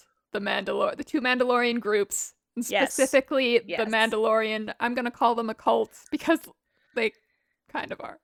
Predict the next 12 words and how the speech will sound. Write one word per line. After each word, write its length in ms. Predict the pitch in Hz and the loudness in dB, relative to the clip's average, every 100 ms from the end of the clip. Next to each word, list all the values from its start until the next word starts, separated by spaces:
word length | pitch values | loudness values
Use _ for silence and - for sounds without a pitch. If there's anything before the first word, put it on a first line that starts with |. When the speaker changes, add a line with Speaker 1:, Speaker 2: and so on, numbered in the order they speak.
| - | -4
Speaker 1:
<laughs> 920 | 440 320 - 311 403 320 - 392 - - - 302 - - | 0 4 8 8 10 8 8 4 4 0 -4 -4 -8 -12
Speaker 3:
Yeah. 180 | 165 - - | -12 -12 -6
Speaker 1:
Um, 240 | 233 196 196 | -2 -2 0
the 140 | 202 | 0
Armorers 760 | 175 190 196 196 202 196 - - _ _ _ _ _ _ _ - | 0 0 -4 -4 -2 -4 -6 -12 _ _ _ _ _ _ _ -12
and 280 | 220 - - | -10 -10 -10
the 80 | 214 | -12
Ma-, 140 | - - | -12 -10
and, 360 | - 202 202 | -10 -10 -12
uh, 240 | - - - | -10 -8 -8
Din's 520 | - - 175 185 - | -8 -8 -10 -20 -20
group. 340 | - - - | -20 -18 -18